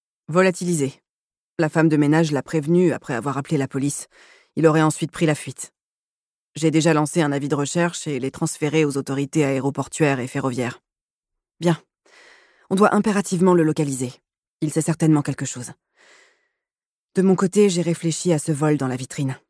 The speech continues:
J'ai peut-être une idée. Marie prend quelques instants pour lui expliquer sa théorie.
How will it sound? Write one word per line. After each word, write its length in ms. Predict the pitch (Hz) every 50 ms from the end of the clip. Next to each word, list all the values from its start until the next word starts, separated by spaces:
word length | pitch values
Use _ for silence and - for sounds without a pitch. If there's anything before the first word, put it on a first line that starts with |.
| _ _ _ _ _ _
J'ai 100 | - 165
peut-être 280 | 151 - 160 156 - -
une 80 | 156 151
idée. 200 | 135 139 131 - _ _ _ _ _ _ _ _ _ _ _ _ _ _ _ _ _ _ _ _ _ _ _ _ _ _ _ _ _ -
Marie 300 | 156 143 135 160 170 170
prend 180 | - - 147
quelques 360 | 139 - 156 147 - 160 143
instants 360 | 151 139 135 - - 175 170 160
pour 200 | 160 - 143 143
lui 120 | 139 143
expliquer 400 | 143 139 - - - 135 - 139
sa 140 | - - 131
théorie. 480 | - 143 139 123 120 127 117 - -